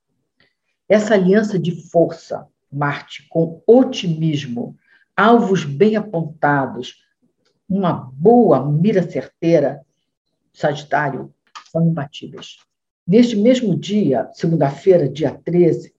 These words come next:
Mercúrio ingressa em Capricórnio e permanece nesse signo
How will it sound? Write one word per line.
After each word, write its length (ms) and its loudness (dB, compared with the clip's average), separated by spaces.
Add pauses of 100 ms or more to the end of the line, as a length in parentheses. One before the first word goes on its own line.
Mercúrio 800 0
ingressa 720 0
em 100 -2
Capricórnio 800 -2
e 80 -4
permanece 720 -2
nesse 280 -8
signo 480 -2